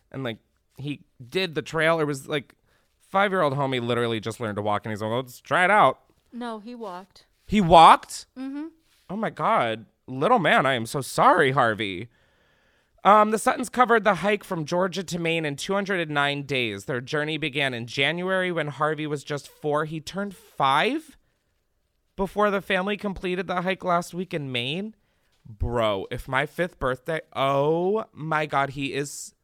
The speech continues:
Speaker 1: a nugget. I would say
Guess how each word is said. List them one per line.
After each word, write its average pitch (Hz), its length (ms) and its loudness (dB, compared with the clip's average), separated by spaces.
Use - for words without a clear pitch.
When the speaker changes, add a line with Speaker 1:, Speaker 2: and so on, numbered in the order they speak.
Speaker 1:
a 127 80 -6
nugget. 110 400 -4
I 156 120 2
would 156 220 -2
say 156 360 0